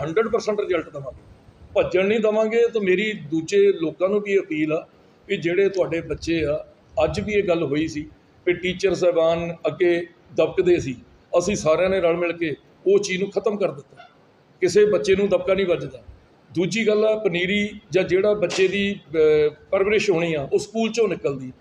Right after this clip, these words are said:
ਅਗਰ ਸਕੂਲ ਦੇ ਵਿੱਚ ਹੀ ਇੱਦਾਂ ਦੇ ਬੱਚੇ ਆਪਾਂ ਕਰ ਦਾਂਗੇ, ਅਹ, ਉਹਨਾਂ 'ਤੇ ਕੰਟਰੋਲ ਨਹੀਂ ਰਹੂਗਾ, ਉਹ ਬਾਹਰ ਆ ਕੇ ਵਿਗੜਨਗੇ।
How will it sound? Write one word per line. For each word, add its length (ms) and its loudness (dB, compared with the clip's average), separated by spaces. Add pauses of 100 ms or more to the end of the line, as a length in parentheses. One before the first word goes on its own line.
(280)
ਅਗਰ 160 0
ਸਕੂਲ 380 -2
ਦੇ 100 2
ਵਿੱਚ 240 -2
ਹੀ 60 -2
ਇੱਦਾਂ 240 2
ਦੇ 100 0
ਬੱਚੇ 280 0 (320)
ਆਪਾਂ 280 2
ਕਰ 180 -2
ਦਾਂਗੇ, 420 -2
ਅਹ, 800 -2
ਉਹਨਾਂ 180 2
'ਤੇ 100 -2
ਕੰਟਰੋਲ 420 2
ਨਹੀਂ 120 2
ਰਹੂਗਾ, 260 0
ਉਹ 200 0
ਬਾਹਰ 220 0
ਆ 100 2
ਕੇ 120 0
ਵਿਗੜਨਗੇ। 440 0